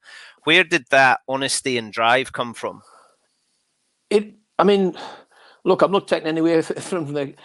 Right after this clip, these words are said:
Speaker 2: the Kelso boys when I first started. You know, they were great with me. You know, playing that Kelso team in the, back in the late eighties really bedded me as a player, 'cause, I mean, you know, like, players like, say, Andrew Kerr, you know, Bairdy, Bob Hogarth, and,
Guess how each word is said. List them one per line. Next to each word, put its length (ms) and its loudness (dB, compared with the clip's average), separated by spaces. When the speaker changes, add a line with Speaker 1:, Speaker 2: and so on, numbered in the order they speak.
Speaker 2:
the 100 -2
Kelso 380 2
boys 280 2
when 280 -8
I 20 -4
first 360 -4
started. 400 0
You 60 -14
know, 120 -8
they 160 0
were 140 -2
great 280 -4
with 120 -8
me. 160 -6
You 200 -8
know, 160 -4
playing 260 -2
that 200 -4
Kelso 440 -2
team 380 -8
in 100 -10
the, 80 -12
back 300 0
in 80 -2
the 80 -4
late 180 2
eighties 520 -4
really 300 4
bedded 320 2
me 180 0
as 100 -4
a 60 -8
player, 340 2
'cause, 200 -8
I 40 -6
mean, 240 -8
you 100 -10
know, 200 -14
like, 200 -10
players 320 2
like, 180 -2
say, 180 -6
Andrew 380 -4
Kerr, 480 -2
you 100 -10
know, 220 -8
Bairdy, 640 -2
Bob 380 -4
Hogarth, 580 -2
and, 240 -10